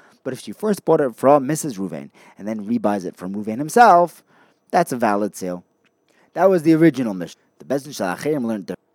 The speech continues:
they say that if someone buys from the bandits, Shimon buys a property from the bandits who had stolen it from Ruvain, he has to give Ruvain a quarter of this property's value, a quarter of the sale. But that's only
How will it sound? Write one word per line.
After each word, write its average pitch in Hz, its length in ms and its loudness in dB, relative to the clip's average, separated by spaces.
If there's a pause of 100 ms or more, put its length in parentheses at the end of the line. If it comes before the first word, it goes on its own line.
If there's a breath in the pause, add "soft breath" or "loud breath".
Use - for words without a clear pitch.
(360)
they 90 80 -20
say 117 140 -8
that 104 100 -4
if 90 60 -12
someone 156 260 -10
buys 117 340 0
from 127 140 -8
the 110 80 -4
bandits, 92 500 -8 (560)
Shimon 151 280 -2
buys 117 220 2
a 101 40 -8
property 107 300 -4
from 95 120 -14
the 87 60 -10
bandits 147 420 -6 (540 soft breath)
who 117 220 -2
had 101 140 -4
stolen 123 280 0
it 101 80 -8
from 101 100 -14
Ruvain, 160 360 -6
he 165 80 -8
has 180 140 -6
to 190 100 -6
give 165 180 2
Ruvain 160 380 0
a 143 60 -2
quarter 214 580 8
of 156 300 4
this 165 140 0
property's 135 500 2
value, 110 260 0 (340)
a - 160 -16
quarter 151 320 6
of 107 100 -2
the 101 60 -10
sale. 95 440 -4 (800)
But 131 100 -8
that's 170 200 -2 (380)
only 135 600 -4